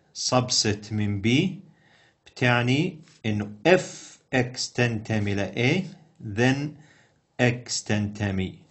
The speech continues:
ل B. كان عنا X تنتمي ل A اتحاد B،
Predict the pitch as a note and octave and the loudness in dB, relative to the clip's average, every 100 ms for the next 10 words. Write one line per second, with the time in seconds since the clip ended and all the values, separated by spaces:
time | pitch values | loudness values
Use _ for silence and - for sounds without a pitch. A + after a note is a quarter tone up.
0 | _ G2+ G2 F2+ A2 F#3+ - - _ - | _ -2 -2 0 0 0 -6 -18 _ -20
1 | - - - _ _ _ _ _ _ _ | -20 -20 -20 _ _ _ _ _ _ _
2 | C3+ C3+ B2+ C3+ C3+ C3 B2+ - C3+ C3 | 4 4 6 2 2 2 2 2 0 0
3 | - - C3 C3 A#2+ A2+ G#2+ G2 F#2+ F#2 | -10 0 2 2 0 0 2 0 -2 -6
4 | - _ _ G#2 A2 - A#2+ G#2 - - | -16 _ _ -2 -2 2 2 2 -2 -14
5 | _ _ A2 - - G#2 A2+ A2 G2+ F#2+ | _ _ -8 -6 -8 0 4 6 4 -2
6 | F#2+ B2 F#3+ | 0 0 0